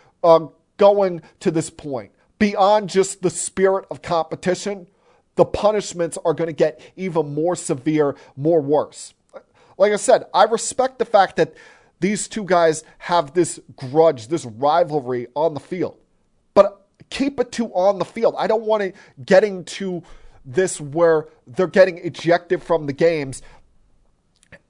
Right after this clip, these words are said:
and we're missing out on seeing great players, because this game it completely fell apart on the Saints after this. Jameis Winston, after that,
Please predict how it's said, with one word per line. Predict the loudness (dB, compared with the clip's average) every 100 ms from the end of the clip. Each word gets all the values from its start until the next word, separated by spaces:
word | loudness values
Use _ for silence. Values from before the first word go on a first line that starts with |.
| -6
and | -4 -2 0
we're | -2 -2 0 4 6 4 0
missing | -16 -6 -4 -4 -4 -2
out | -2 -2
on | -4
seeing | -6 -8 -8 -8 -14 -20 _
great | 0 2 0
players, | 2 4 4 0
because | -4 -4 -4 _ _ _ _
this | 2 2
game | 4 4 2 -4 -18 _ _ _
it | -10
completely | -6 -8 -8 -10 -10
fell | -6 0 0
apart | 0 2 2 2
on | -4
the | -4
Saints | -6 -6 -8 -10 -2
after | -2 -2 -8
this. | -8 -12
Jameis | -4 -4 -2 -4
Winston, | -4 -6 -6 -2 -2 -2 -14 _ _ -4
after | -2 -2 -2 -2 0
that, | 0 0 0 -2